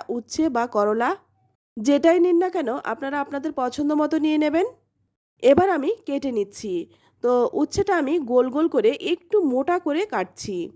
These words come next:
খুব একদম মোটাও না আবার একদম পাতলাও না। তো এই রকমভাবে উচ্ছেটাকে আমি কেটে নিয়েছি।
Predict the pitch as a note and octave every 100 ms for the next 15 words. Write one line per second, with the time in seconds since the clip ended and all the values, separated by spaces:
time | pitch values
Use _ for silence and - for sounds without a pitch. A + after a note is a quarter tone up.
0 | _ _ _ _ _ _ _ _ - -
1 | F#4 F#4 F#4+ D4+ G#4 D4 C4+ D#4 D#4 E4+
2 | G4+ G#3+ G#3 G#3 - G#3+ G#3+ C4+ C4+ A3
3 | B3 A#3 C4 C#4+ G#4+ - _ _ _ _
4 | _ _ _ _ _ _ _ _ _ A#3+
5 | A#3 C4 D4+ E4 F4+ E4+ E4 A3 D4 G4
6 | B3+ C4+ E4+ D#4 B3+ G#3+ A3+ A4 - C4
7 | A#3 G#3+ G3+ F#3+ -